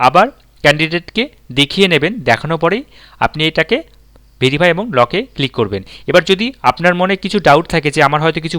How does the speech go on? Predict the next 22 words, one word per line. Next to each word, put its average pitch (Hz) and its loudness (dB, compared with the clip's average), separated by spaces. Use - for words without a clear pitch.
ভুল 170 -2
হতে 165 -2
পারে, 135 0
তাহলে 165 2
আবার 190 4
দেখুন 190 -2
বাঁদিকে 165 2
স্টেপ 175 2
ওয়ান 156 4
যেটা 147 0
ফিউচার 156 0
ডিটেলস 175 0
রয়েছে, 147 2
এখানটা 156 0
আবার 170 2
ক্লিক 170 -2
করবেন। 170 0
ক্লিক 170 -2
করার 190 4
পরেই 202 4
আপনি 165 0
আবার 180 6